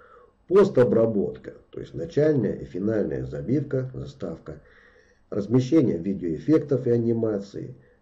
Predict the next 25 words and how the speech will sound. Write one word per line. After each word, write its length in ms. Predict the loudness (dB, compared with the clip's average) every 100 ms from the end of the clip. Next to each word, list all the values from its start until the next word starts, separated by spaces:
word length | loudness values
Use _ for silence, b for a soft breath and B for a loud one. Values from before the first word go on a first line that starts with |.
| _
формирование 800 | -4 2 4 4 4 4 6 4 2 -2
итогового 560 | 4 4 6 2 0
видео, 640 | 0 2 2 2 2 2 0 -10
рендеринг 680 | -4 0 0 -2 -4 -4 -8 -6
и 60 | 0
размещение 640 | 0 2 -2 0 -2 -2 -4
записи 540 | 0 -2 -4 -12 -14
в 60 | -8
сети 480 | -8 -6 -6 -8 B B B B
составили 640 | -12 -10 -2 0 2 0 -4
сорок 600 | -8 2 4 6 2 -2 _
пять 400 | 0 0 0 -2
минут. 380 | -4 -2 -6 -12 -18 _ _ _ b b b b _
Кроме 420 | 4 6 8 6
этого, 380 | 6 0 -10 -12 -14
время 460 | -2 4 6 6 6
на 140 | 4
освоение 520 | 2 2 4 4 2
программы 540 | 0 0 0 0 -2 -4
записи 500 | -2 -2 -2 -10 -10
и 200 | -6 -6
видеомонтажа, 1120 | -2 -2 -2 -4 -4 -6 -8 -8 -6 -8 -10 b b b b b -10
э, 160 | -8
может 320 | -6 -6 -6 -8
потребовать 480 | -8 -4 -4 -6